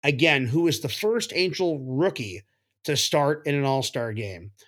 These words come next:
Willie Frazier, Wally Joyner,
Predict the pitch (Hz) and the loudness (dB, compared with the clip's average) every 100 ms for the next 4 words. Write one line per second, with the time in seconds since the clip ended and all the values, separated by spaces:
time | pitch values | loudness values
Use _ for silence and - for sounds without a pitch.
0 | _ _ _ 117 147 202 247 226 - 160 | _ _ _ 0 4 4 4 2 0 2
1 | 135 120 131 127 151 - 110 123 151 175 | 4 2 2 0 -2 -8 -4 2 4 4
2 | 208 156 147 131 123 120 131 143 | 2 0 0 2 0 0 -2 -6